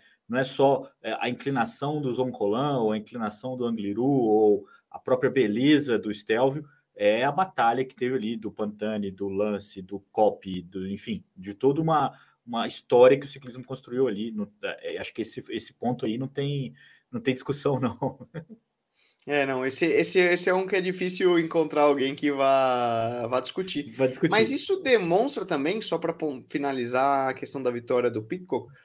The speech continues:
Speaker 2: o quão significativo esse, isso é, né? O cara é campeão olímpico, o cara venceu diferentes Copas do Mundo, é campeão do mundo de ciclocross,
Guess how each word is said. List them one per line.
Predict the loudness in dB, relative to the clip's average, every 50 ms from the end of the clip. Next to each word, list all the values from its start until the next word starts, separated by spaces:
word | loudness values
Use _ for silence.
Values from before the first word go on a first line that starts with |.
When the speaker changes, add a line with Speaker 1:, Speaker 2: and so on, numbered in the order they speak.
| _ _ -8
Speaker 2:
o | -8 -8 -8 -4 _
quão | 6 8 8 8 6
significativo | 2 -2 -2 -4 -4 -6 -6 -6 -8 -6 -4 -4 -4 -4 -4
esse, | -6 -6 -6 -6 -6 -6 -6
isso | -6 -6 -2 0 2 2
é, | 2 2
né? | 2 0
O | -2 -2
cara | -2 -2 0 0
é | 0
campeão | 0 0 -2 -2 0 0 0 2 2
olímpico, | 0 -2 -2 -2 -2 -4 -6 -10 -10 -6 -4
o | -4 -4
cara | -2 0 0 0 0
venceu | 0 -4 -6 -4 -2 0 2 2 0
diferentes | 0 -2 -6 -6 -6 -6 -6
Copas | -6 -4 -4 -4 -4
do | -4 -6
Mundo, | -4 -4 -4 -4 -2 -4
é | -4
campeão | -4 -4 -4 -4 -2 -4 -2 -2
do | -2 0
mundo | -2 -2 -4
de | -6
ciclocross, | -10 -16 -14 -10 -8 -8 -8 -8